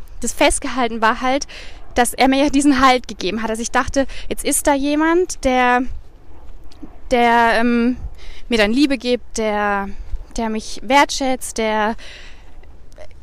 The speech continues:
ja, der einfach da ist, der mir Sicherheit gibt, der, ja, der mir einfach was gibt, das mich von innen heraus irgendwie befriedigt und mir gewissen, gewisse Dinge erfüllt.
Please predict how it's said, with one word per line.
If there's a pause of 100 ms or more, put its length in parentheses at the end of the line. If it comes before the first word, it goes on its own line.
(500)
ja,
der
einfach
da
ist,
der
mir
Sicherheit
gibt,
der, (1900)
ja,
der
mir
einfach
was
gibt,
das
mich
von
innen
heraus
irgendwie
befriedigt
und
mir (500)
gewissen, (500)
gewisse
Dinge
erfüllt.